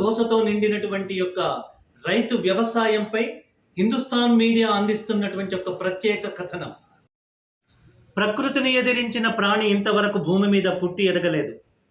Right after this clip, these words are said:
ఎందుకంటే వానాకాలం ఎండలు దంచి కొడుతున్నాయి. దుక్కిలో వేసిన విత్తనాలన్నీ కూడా ఎండిపోతున్నాయి. కార్తులన్నీ కూడా గొడ్డు కార్తులై వెళ్ళిపోతున్నాయి. వానలు లేక మబ్బులన్నీ కూడా ఆశ పుట్టిస్తున్నాయి,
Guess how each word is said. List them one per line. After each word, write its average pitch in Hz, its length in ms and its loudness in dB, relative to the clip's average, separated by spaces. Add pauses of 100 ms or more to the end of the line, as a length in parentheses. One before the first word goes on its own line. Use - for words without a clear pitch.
(140)
ఎందుకంటే 175 760 -2 (340)
వానాకాలం 233 760 2
ఎండలు 208 280 2
దంచి 190 300 2
కొడుతున్నాయి. 190 520 2 (540)
దుక్కిలో 247 360 2
వేసిన 233 360 0
విత్తనాలన్నీ 202 680 2
కూడా 190 280 4
ఎండిపోతున్నాయి. 185 840 2 (580)
కార్తులన్నీ 233 680 2
కూడా 208 640 0 (480)
గొడ్డు 196 180 4
కార్తులై 254 500 2
వెళ్ళిపోతున్నాయి. 220 840 0 (380)
వానలు 226 360 2
లేక 214 260 2
మబ్బులన్నీ 202 640 2
కూడా 185 540 2 (360)
ఆశ 196 220 0
పుట్టిస్తున్నాయి, 220 1080 -2